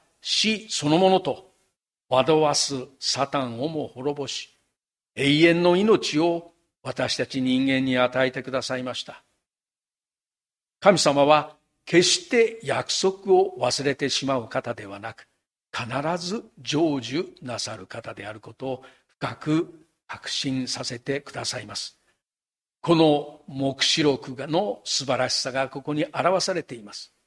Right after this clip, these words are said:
神である主がしもべたちを照らし、彼らは世々限りなく統治するからである。私たちを神の子、王ともされています。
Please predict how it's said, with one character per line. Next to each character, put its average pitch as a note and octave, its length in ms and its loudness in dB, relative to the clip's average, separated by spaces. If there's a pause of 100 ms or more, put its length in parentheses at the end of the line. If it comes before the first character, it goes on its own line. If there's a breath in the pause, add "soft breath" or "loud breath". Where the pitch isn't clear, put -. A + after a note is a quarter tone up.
(2000)
神 D#3+ 320 6
で B2+ 180 4
あ D3 80 10
る C3+ 160 2
主 - 220 -2
が D3+ 320 2
し - 260 -4
も F#3 140 4
べ A#3+ 120 2
た G3 160 0
ち - 160 -4
を D3+ 160 2
照 D3 120 -10
ら D#3+ 100 0
し、 - 260 -6 (600)
彼 D3 240 4
ら A2 100 0
は B2 180 6
世 D3 200 6
々 D#3+ 160 6
限 C#3 340 -4
り A3 140 -2
な G#3+ 160 -6
く G3 340 -10 (180)
統 C3 220 -4
治 - 160 -6
す - 160 -6
る C#3+ 140 -8
か D3+ 140 -6
ら D3 120 -4
で B2 180 -8
あ A2+ 140 -8
る。 F#2+ 140 -16 (1200)
私 - 420 -6
た G#3 140 -4
ち G#3 180 -10
を F#3+ 260 -2
神 A3+ 280 -2
の C#3+ 120 -6
子、 B2 280 -14 (100)
王 F#3 240 -2
と D#3 140 -8
も E3 200 -8
さ - 200 -10
れ A#2+ 100 -8
て G#2+ 160 -14
い F#2+ 60 -16
ま F#2 100 -16
す。 - 260 -10